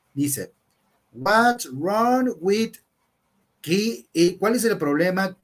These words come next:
con esta, con esta blusa? La tenemos aquí. Entonces sería this. This. Porque la tenemos aquí con nosotros. Ahora, tenemos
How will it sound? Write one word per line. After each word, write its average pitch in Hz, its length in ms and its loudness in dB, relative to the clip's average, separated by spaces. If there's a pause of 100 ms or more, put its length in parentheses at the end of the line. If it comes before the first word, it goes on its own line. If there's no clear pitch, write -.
con 233 420 2 (140)
esta, 170 840 0 (200)
con 131 200 -6
esta 175 320 -2
blusa? 147 480 -8 (360)
La 110 200 -8
tenemos 151 500 -2
aquí. 135 360 -8 (580)
Entonces - 220 -14
sería 113 260 -8
this. 131 380 -6 (1700)
This. 113 320 -12 (220)
Porque 151 300 -4
la 175 160 2
tenemos 196 320 -4
aquí 196 240 -4
con 220 140 -2
nosotros. 190 460 -6 (2500)
Ahora, 143 400 4 (1600)
tenemos 208 540 2